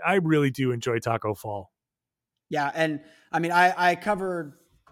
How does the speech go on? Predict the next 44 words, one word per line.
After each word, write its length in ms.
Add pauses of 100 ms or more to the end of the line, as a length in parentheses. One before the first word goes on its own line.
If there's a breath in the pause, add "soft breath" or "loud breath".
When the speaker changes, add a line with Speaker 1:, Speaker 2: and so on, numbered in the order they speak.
Speaker 2:
I, 140
I 80
did 100
some 180
U 120
C 180
F 100
stuff 460
my, 240 (160)
his 480 (240)
freshman 360
year, 120
I 60
wanna 200
say, 380
and, 240 (560)
uh, 180
you 60
know, 160 (100)
I, 200
I, 60
he's 180
obviously 340
opened 260
up 140
a 40
lot 300
more 180
since 200
then, 220
as, 160
as 180
college 320
players 240
tend 140
to 60
do 120
as 100
they, 200
as 140
they 100
get 120
older. 300
But, 260